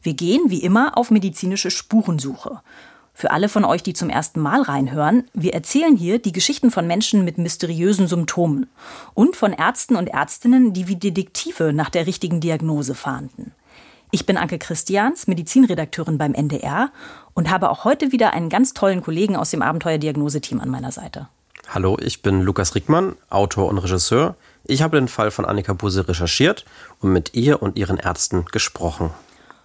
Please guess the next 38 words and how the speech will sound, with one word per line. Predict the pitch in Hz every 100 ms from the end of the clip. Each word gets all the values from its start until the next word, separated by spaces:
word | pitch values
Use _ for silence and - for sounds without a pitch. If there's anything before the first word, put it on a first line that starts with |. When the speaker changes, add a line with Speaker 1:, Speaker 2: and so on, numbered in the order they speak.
| _ _ _
Speaker 1:
Und | 196 175
die | 247 269
haben | 262 233
dir | 220 -
eine | 185 190 185 -
ganz | 175 226
besondere | - 190 196 190
Geschichte | 170 - 160 -
erzählt. | 117 - - - - - -
Schon | - 180
mal | 165
kleiner | 185 180 165
Spoiler, | - - 185 220 139 254 - - - -
Abenteuerdiagnose | 165 202 202 175 165 175 254 247 208
gibt | 220 208
es | 214
ja | 202
jetzt | 180 185 -
schon | 190
seit | 175 165
fast | - 160 -
fünfzehn | - 294 - - 175
Jahren | 147 139 165 277
und | 190 170
wir | 165
haben | 175 226 185
in |
dieser | 175 185 165
Zeit | - 156 262 -
so | 190
ziemlich | - 262 294 277
über | - 180
jede | 170 240 233
seltene | 185 208 160
Krankheit | - 196 214 180
schon | 190
mal | 175
berichtet | 156 151 233 294 285